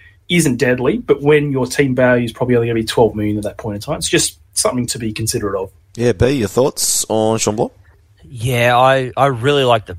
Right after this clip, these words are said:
Speaker 3: the, the move. Like, you saw what happened with Eli Katoa. Um, Craig Bellamy got the best out of him, and it was just, he was like a world beater almost. Just, um, so I think Blore can be that guy. Um,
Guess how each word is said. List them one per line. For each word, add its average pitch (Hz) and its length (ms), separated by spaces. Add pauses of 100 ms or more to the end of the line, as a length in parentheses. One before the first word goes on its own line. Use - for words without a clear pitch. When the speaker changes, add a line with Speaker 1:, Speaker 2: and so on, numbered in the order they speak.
Speaker 3:
the, 95 280
the 110 140
move. 107 380
Like, 110 160
you 117 120
saw 147 220
what 127 160
happened 107 240
with 104 100
Eli 104 200
Katoa. 101 640
Um, 101 320
Craig 113 260
Bellamy 101 300
got 101 160
the 92 60
best 92 280
out 87 140
of 87 80
him, 95 160
and 95 100
it 87 40
was 92 160
just, - 280
he 117 120
was 113 100
like 113 160
a 98 60
world 98 320
beater 101 280
almost. 98 540
Just, - 380 (520)
um, 101 240
so 123 160
I 113 60
think 120 260
Blore 110 240
can 101 140
be 92 200
that 87 360
guy. 117 520 (140)
Um, 92 560